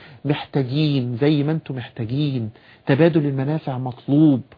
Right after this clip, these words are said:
بأي صورة من الصور وبأي شكل من الأشكال. حاولوا تعلموا أولادكم رياضة من الرياضات، حاولوا تعلموا أولادكم على حسب المساحة اللي موجودة، والرياضات مختلفة. تنس الطاولة مش هيحتاج مساحة كبيرة،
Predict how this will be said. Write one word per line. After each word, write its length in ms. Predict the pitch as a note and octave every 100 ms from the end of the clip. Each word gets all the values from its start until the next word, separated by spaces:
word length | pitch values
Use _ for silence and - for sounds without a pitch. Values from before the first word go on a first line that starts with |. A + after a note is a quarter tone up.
| -
بأي 360 | - D3+ F3 C#3
صورة 300 | - D#3+ C#3
من 120 | B2
الصور 420 | A#2+ E3 D3+ C3+
وبأي 380 | B2+ - E3 C#3+
شكل 400 | - D#3+ - C3
من 140 | A#2+
الأشكال. 600 | A#2 - A#2+ - D3 C#3 B2 - - -
حاولوا 440 | - E3 F#3 E3 C#3
تعلموا 520 | A#2+ B2 C#3+ D#3+ D3+
أولادكم 540 | C#3 C#3+ D#3 - C#3+
رياضة 560 | C3+ C3+ D#3 F3 E3+ D3
من 200 | C3+ C3+
الرياضات، 760 | A#2+ C3 B2+ B2+ D#3 D3 - - - -
حاولوا 280 | D#3+ F3+
تعلموا 440 | D#3+ C3 D3 F3 E3
أولادكم 320 | D3 E3+ -
على 160 | C3+ C#3
حسب 340 | F3+ F3 D3+
المساحة 480 | C#3 C3+ F3+ E3 D#3
اللي 120 | C#3+
موجودة، 420 | C#3 C#3 D#3 E3
والرياضات 560 | C#3+ C#3 C#3 C#3 G3 F3+
مختلفة. 580 | C3+ - G#3 F#3 - G#2+ _ - _
تنس 260 | - G3+ F#3
الطاولة 360 | - G#3+ G3 F3
مش 200 | D3+ E3
هيحتاج 640 | E3 E3 - G3 G#3+ G#3+
مساحة 400 | D#3+ D3+ F#3 -
كبيرة، 500 | C#3+ C3 F#3 G3 A#2